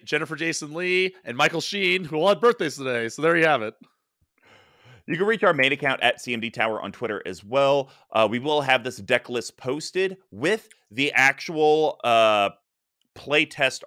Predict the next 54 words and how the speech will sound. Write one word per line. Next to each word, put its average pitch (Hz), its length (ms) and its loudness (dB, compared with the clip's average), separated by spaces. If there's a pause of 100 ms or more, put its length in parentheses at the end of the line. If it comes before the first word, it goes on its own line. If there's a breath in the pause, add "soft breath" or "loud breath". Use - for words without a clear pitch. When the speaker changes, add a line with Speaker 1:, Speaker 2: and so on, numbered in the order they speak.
Speaker 2:
art 123 400 -4
that 120 120 0
I 117 80 2
worked 120 220 -6
with 123 140 -10
Abyss 113 240 -6
Proxy 156 360 -4
Shop 104 320 -2
on. 110 300 -6 (300 soft breath)
Uh, 117 120 2
so 127 120 -8
you 131 60 -8
guys 135 140 2
can 127 200 -12
see 135 400 -8
kind 131 200 2
of 113 60 -6
how 120 180 2
I 107 60 4
did 117 220 -6
that. 143 240 4
And 131 180 -4
heck, 180 240 2
if 110 100 -10
you 135 120 -6
even 147 160 -4
wanted 143 180 -4
to 123 100 -10
buy 101 220 2
this 127 160 -6
deck 127 260 -2
yourself, 147 480 0 (280 soft breath)
he 139 100 4
actually 147 280 0
has 127 100 -8
been 123 180 -4
using, 127 560 -8
uh, 107 380 0
the 104 120 -8
stuff - 220 -6
we 117 80 -8
collaborated 120 540 0
on, 107 160 -2
on 101 160 -4
his 110 160 -14
website. 82 400 -4 (440 soft breath)
Uh, 101 280 2
so 359 140 2
you 330 80 4
can 185 80 -2
Speaker 1:
Nice. 117 100 -8
Speaker 2:
see 196 160 -10
that 190 160 -4
stuff 151 180 -2